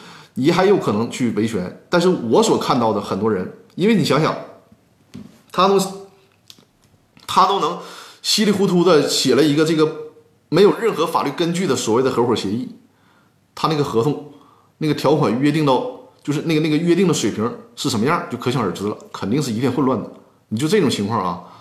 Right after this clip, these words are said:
你写的那些文字肯定是谁也理不清楚的，很麻烦，很麻烦。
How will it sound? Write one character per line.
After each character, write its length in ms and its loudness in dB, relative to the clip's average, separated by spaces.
你 340 -2
写 260 -2
的 100 0
那 80 2
些 100 0
文 160 0
字 320 -6
肯 120 -8
定 140 0
是 60 -4
谁 100 0
也 60 0
理 80 -2
不 80 -10
清 180 -6
楚 140 -8
的， 60 -20
很 160 -6
麻 160 -4
烦， 140 -8
很 80 -8
麻 160 -10
烦。 120 -18